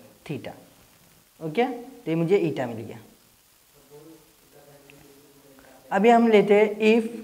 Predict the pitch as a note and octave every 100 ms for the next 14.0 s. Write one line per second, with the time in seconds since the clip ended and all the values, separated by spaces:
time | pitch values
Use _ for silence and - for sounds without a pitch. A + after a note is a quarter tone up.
0 | - G3+ A3 G#3+ G#3+ F3 F#3+ A#3 - -
1 | - - - - - - - _ _ _
2 | _ _ F#3 F3 G#3 G3+ G#3 A3 G#3+ F#3+
3 | B2+ - - - - - - - E3+ D#3
4 | F#3+ F#3+ G#3+ - - - - - - F3+
5 | G#3+ G#3 G3 G3 F#3+ F#3+ F#3+ F#3 F3+ G3
6 | G#3+ E3 E3 D#3+ F3 F#3+ C4 - - -
7 | C3+ B2 A2+ A2+ G#2+ - - _ _ _
8 | _ _ _ _ _ _ - C3 C3 B2+
9 | B2 B2 A2 G#2+ _ _ _ _ - -
10 | - F#3+ G3+ - - - - - - -
11 | - A#3 - G3 - G#3+ G3 F#3+ - B2
12 | F2+ - - - - E3 - A3+ A3 A3
13 | G#3 A3 G#3+ F#3+ G3+ G3 G3 G3 G3+